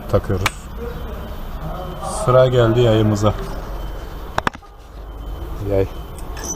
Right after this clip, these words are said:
Elle de takabiliriz bu yayı. Şu şekilde geçiriyoruz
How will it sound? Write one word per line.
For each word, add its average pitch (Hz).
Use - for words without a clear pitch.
Elle 139
de 135
takabiliriz 127
bu 98
yayı. 98
Şu -
şekilde 107
geçiriyoruz 113